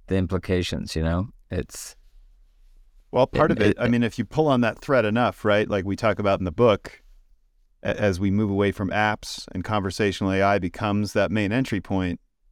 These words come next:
Speaker 2: it gets to a point where it blurs out the edges of what a business is, what a brand is.
Speaker 1: Yeah.
Speaker 2: A-, and I guess we're starting from a place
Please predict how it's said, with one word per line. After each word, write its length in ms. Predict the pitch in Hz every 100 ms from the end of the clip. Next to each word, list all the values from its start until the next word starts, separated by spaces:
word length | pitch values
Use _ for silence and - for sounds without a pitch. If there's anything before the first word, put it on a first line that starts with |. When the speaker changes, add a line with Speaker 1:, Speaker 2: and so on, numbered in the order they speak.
| _ _ _ -
Speaker 2:
it 160 | 107 -
gets 200 | 147 -
to 100 | 131
a 60 |
point 340 | 90 117 101 87
where 160 | 101
it 180 | 95 92 -
blurs 420 | 110 110 113 104 107
out 340 | 107 98 - _ - _ _ _ _ _ _ _ _ -
the 180 | 95 113
edges 280 | 113 110 98
of 80 |
what 140 | 92 90
a 60 |
business 500 | - 127 123 123 110
is, 300 | 117 110 104
what 120 | 92 87
a 60 |
brand 420 | - 107 113 110 107
is. 460 | 104 101 95 - - _ - - _ _ _ -
Speaker 1:
Yeah. 200 | - 107 107
Speaker 2:
A-, 40 | 107
and 300 | 104 113 107
I 80 |
guess 180 | 110 120
we're 60 | 107
starting 360 | - 190 180 113
from 140 | 110
a 60 | 95
place 520 | 113 101 95 -